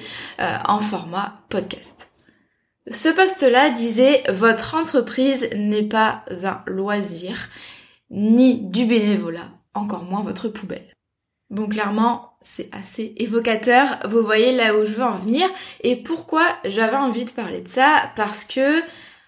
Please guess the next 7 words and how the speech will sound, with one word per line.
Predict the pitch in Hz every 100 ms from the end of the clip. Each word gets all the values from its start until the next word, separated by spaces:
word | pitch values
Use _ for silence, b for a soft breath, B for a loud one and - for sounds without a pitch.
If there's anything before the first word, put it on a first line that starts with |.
| B _ -
vous | 208 330
savez | 330 240 190 190 - -
ce | - -
qu'est | - - 202 -
le | 185
régime | 190 208 214 240 214
auto-entrepreneur, | 226 226 240 226 214 - 185 202 262